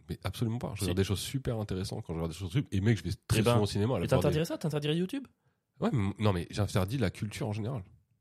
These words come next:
Speaker 2: Mais qu'est-ce que ça veut dire, en fait ?
Speaker 1: J'interdis Netflix, j'interdis Amazon Prime,
Speaker 2: Donc, plus, par exemple,
Speaker 1: j'interdis,
Speaker 2: plus
Speaker 1: euh,
Speaker 2: aucune statue dans la rue, du coup.
Speaker 1: J'interdis de vendre la culture, déjà.
Speaker 2: Alors, t'interdis la culture ou de vendre la culture ?
Speaker 1: Non, mais j'interdis
Speaker 2: Non, non, mais sois clair, parce que là, c'est pas clair du tout.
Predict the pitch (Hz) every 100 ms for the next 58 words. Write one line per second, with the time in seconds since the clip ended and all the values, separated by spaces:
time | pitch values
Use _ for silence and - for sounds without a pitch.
0 | _ - 107 - 127 - 113 113 117 123
1 | 107 101 104 104 92 92 101 98 95 -
2 | 107 127 92 85 82 90 82 90 87 87
3 | 82 92 95 101 127 127 - - 135 160
4 | 92 90 175 175 180 165 165 160 147 127
5 | _ _ 110 107 107 _ _ 104 113 135
6 | 131 110 90 104 120 95 90 87 - 80
7 | - - _ _ _ _ _ 82 82 -
8 | _ _ _ _ - 113 - 117 127 147
9 | 156 196 185 254 131 113 123 104 98 95
10 | - _ _ _ - 117 - - 101 120
11 | 120 117 190 143 139 165 165 110 - 110
12 | 135 127 135 123 110